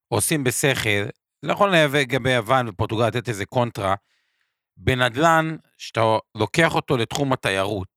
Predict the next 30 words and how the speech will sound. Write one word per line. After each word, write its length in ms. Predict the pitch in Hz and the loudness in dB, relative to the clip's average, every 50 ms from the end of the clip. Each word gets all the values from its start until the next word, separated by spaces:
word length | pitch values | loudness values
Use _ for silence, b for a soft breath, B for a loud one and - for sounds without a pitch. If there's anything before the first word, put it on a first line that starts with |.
| _ - - _ | _ -20 -20 _
לא 120 | - 107 | -8 -8
משנה 300 | 117 113 - 131 110 110 | -8 -4 -4 -2 0 0
עכשיו 200 | 107 98 - 113 | -2 -2 -4 -8
אם 60 | 101 95 | -8 -6
זה 440 | 87 98 98 98 95 95 95 98 95 | -6 -4 -4 -2 -2 -2 -4 -4 -6
Airbnb, 320 | 95 90 101 101 107 123 151 135 | -6 -8 -8 -8 -4 -4 -2 0
וזה 400 | 139 127 113 113 107 120 139 110 | 0 0 0 0 0 -2 -2 0
ממש, 360 | 120 127 127 147 170 165 156 | -2 0 2 2 2 2 0
אבל 140 | 180 156 139 | -2 -2 -2
צריך 260 | - - 156 139 - | -2 -2 -4 0 0
להיות 140 | 156 - - | -2 -2 0
ממש 480 | 120 104 101 110 123 139 139 135 123 | -4 -4 -2 0 0 2 2 2 -2
כל 160 | - - 131 113 | -2 -2 -4 -2
מקרה 300 | 113 107 - - 120 117 | -2 -6 -4 -2 -2 -2
לגופו. 480 | 107 98 87 90 85 - - 104 80 - _ _ _ _ _ _ _ _ _ _ _ _ _ - | -2 -4 -6 -8 -10 -6 -6 -6 -6 -6 _ _ _ _ _ _ _ _ _ _ _ _ _ -12
אבל 240 | 110 90 98 107 | -8 -4 -4 -4
בגדול, 600 | 98 92 107 87 110 110 107 170 190 190 190 180 170 - - 175 | -2 -2 -2 -2 -2 0 2 2 2 4 2 0 -4 -8 -12 -14
אתה 140 | - - 123 | -6 -4 -2
רוצה 340 | 107 107 107 - - 151 143 | -2 -2 -2 0 0 0 0
תיירות 420 | - - 123 110 110 123 131 - | 0 0 0 0 0 0 -2 -4
חזקה 420 | - - 104 95 101 104 - 180 175 | -4 -6 -4 -4 -4 -4 0 0 0
עם 180 | 175 143 113 | 0 0 -4
נדל"ן 400 | 104 101 95 92 110 113 110 104 | -4 -6 -4 0 0 0 0 0
זול. 340 | 98 80 82 92 82 76 67 76 _ _ _ _ _ _ _ _ _ _ _ _ _ - | -4 -4 -4 -2 -2 -2 -6 -10 _ _ _ _ _ _ _ _ _ _ _ _ _ -20
ואם 840 | 80 82 92 110 110 107 107 101 - - _ _ - 180 220 226 226 | -20 -6 -2 0 2 2 0 0 -4 -8 _ _ 0 0 0 2 0
יש 160 | 220 - - | 0 0 0
מקום 520 | 175 151 135 - - 180 156 131 110 90 82 - _ _ _ _ _ _ _ _ _ _ | -2 -2 -2 2 4 4 4 4 0 -6 -12 -14 _ _ _ _ _ _ _ _ _ _
שאירופה 840 | - - - 113 104 104 101 - _ - - - 170 143 139 - 151 123 | -12 -8 -4 -2 -2 -2 -2 -4 _ -6 -2 0 0 0 2 2 2 2
לדעתי 680 | 113 107 95 107 101 101 - - 143 135 127 123 - - | 2 2 2 0 0 0 0 -2 -2 -2 -2 -4 -6 -8
היא 240 | 101 101 98 101 | -10 -10 -8 -10